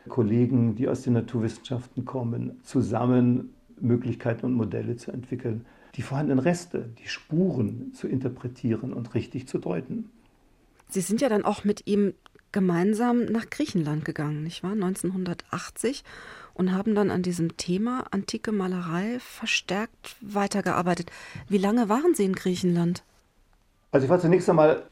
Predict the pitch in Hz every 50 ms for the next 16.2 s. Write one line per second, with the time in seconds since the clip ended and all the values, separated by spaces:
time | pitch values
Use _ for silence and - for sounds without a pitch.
0 | _ _ - 147 120 123 - - - - - 151 180 202 - 180 170 151 147 143
1 | - - - - - - 143 123 - - - - - - - 139 170 185 190 151
2 | - - 123 120 - - - 165 123 - - - 123 113 110 110 107 98 101 -
3 | - 135 131 123 156 175 170 165 131 123 127 - 123 120 - - - - - -
4 | - - 127 101 87 104 120 185 208 - - - - - 123 117 117 - - -
5 | - - - 135 - 147 151 185 208 208 - - - - - - - - - -
6 | _ - - - 139 135 131 - - 139 127 127 127 131 127 123 123 117 120 123
7 | 123 123 123 123 - - 123 113 - - - 147 160 165 - - 143 131 123 120
8 | - - 123 127 127 123 117 120 - - - - 120 120 120 - - 127 123 117
9 | - - 131 135 113 104 - 120 113 101 123 120 - - 127 - - - - 127
10 | 123 123 123 107 - - 135 120 113 110 107 110 107 104 - _ _ _ _ _
11 | _ _ - - 123 - - 117 - 120 - - - - - - - 135 131 131
12 | 131 - 117 107 120 113 104 104 110 131 139 135 131 - - 113 107 113 107 107
13 | 110 - - 180 202 208 - 139 131 120 127 131 - - - 127 127 127 - 131
14 | 123 - - - 131 - - - 156 143 107 120 120 123 123 - - - 135 131
15 | 127 131 120 285 - 123 117 - - 120 - - - - 123 123 123 120 127 117
16 | 123 - 120 120